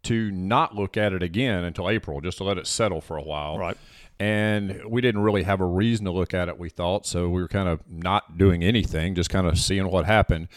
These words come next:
Speaker 1: And then the neighbors started coming to us again saying, "Hey, this isn't working. It's still going late at night. It's still what we think is over the limit." Uh, the police are getting called very often.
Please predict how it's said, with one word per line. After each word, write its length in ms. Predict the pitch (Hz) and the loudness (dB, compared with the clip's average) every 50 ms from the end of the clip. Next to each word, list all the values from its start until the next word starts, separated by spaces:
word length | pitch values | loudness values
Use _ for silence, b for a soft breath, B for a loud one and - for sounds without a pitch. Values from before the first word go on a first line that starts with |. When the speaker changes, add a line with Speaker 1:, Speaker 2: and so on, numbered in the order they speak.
| b b b b b b b | b b b b b b b
Speaker 1:
And 400 | 107 110 110 107 107 107 107 113 | 4 4 6 6 4 4 4 4
then 240 | 127 131 127 127 | 4 4 4 4
the 160 | 117 110 104 101 | 6 6 6 6
neighbors 960 | 101 104 110 127 151 156 143 120 101 92 90 90 85 - - - - - - | 4 4 6 6 6 6 6 6 4 2 2 0 -2 -4 -6 -8 -10 -10 -10
started 600 | - - - - 104 101 101 95 95 85 85 - | -10 -6 0 4 4 6 6 4 2 0 -2 -6
coming 260 | - 110 104 95 90 | -6 -6 -6 -6 -8
to 160 | 80 101 101 90 | -8 -6 -6 -4
us 140 | 82 - | -6 -6
again 320 | 95 82 90 90 92 90 87 | -6 -4 -2 -2 -2 -2 0
saying, 260 | - 98 92 90 90 | 0 2 2 2 4
"Hey, 180 | 104 113 110 101 | 4 4 4 4
this 220 | 92 107 101 - | 4 2 4 4
isn't 320 | 117 107 92 95 73 78 | 4 4 4 2 0 2
working. 500 | 76 85 101 101 - - 67 67 78 76 | 4 6 6 6 6 2 -4 -6 -4 -2
It's 160 | 85 85 82 - | -2 -2 -2 -2
still 280 | - - 101 98 98 | -2 -2 0 0 2
going 280 | 90 98 95 95 101 95 | 4 4 4 6 6 4
late 260 | 92 92 95 98 101 | 6 6 6 6 6
at 160 | 95 85 - 101 | 4 2 0 0
night. 420 | 110 127 135 131 131 131 127 120 | 2 4 4 6 6 8 8 8
It's 220 | 107 92 82 - | 6 4 2 0
still 640 | - - - - 95 98 98 92 90 87 85 80 - - | -4 -4 -4 -4 -2 -2 -2 -2 -2 -4 -4 -4 -2 2
what 180 | 90 90 69 | 2 2 4
we 160 | 87 98 113 | 6 6 6
think 280 | 107 - 123 117 110 - | 6 4 4 2 4 4
is 100 | 101 87 | 4 6
over 240 | 98 104 98 92 90 | 6 6 6 6 4
the 80 | 90 | 4
limit." 420 | 92 113 135 143 135 127 127 - - b b b b b b b b b b | 6 6 6 6 6 4 2 2 -2 b b b b b b b b b b
Uh, 160 | - 82 82 | 0 0 2
the 100 | 76 78 | 2 2
police 320 | - - 113 127 120 - 120 | 2 2 2 2 2 0 0
are 60 | 120 | 2
getting 240 | 120 120 - 110 101 | 2 0 0 -2 0
called 340 | - 120 110 113 117 113 104 | 4 6 8 8 8 6 6
very 260 | 113 117 113 110 107 | 4 4 4 4 4
often. 640 | - 95 107 113 107 - - 117 113 110 107 107 | 2 2 2 2 0 0 -2 -6 -6 -8 -8 -12